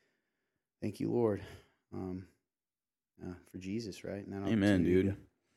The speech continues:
Speaker 1: to have that. So anyway, hope you guys are paying attention. I hope you're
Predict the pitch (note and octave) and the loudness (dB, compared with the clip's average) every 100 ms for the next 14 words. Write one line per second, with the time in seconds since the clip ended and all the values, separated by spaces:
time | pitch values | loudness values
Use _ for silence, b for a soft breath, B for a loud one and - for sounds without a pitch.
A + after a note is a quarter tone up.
0 | _ _ _ _ _ _ - - G#2 F#2+ | _ _ _ _ _ _ -10 -4 -2 -2
1 | F2+ - - F#3 D3+ A2+ G#2 - _ _ | -4 -2 8 10 12 12 8 0 _ _
2 | _ _ _ _ _ - D#3 F#3+ F#3 G3 | _ _ _ _ _ 2 4 6 10 12
3 | D#3 D3 D3+ C#3 C3+ - A#2+ B2+ G2+ G2 | 12 10 8 8 8 8 6 6 2 2
4 | A#2+ A#2 A#2 | 2 4 4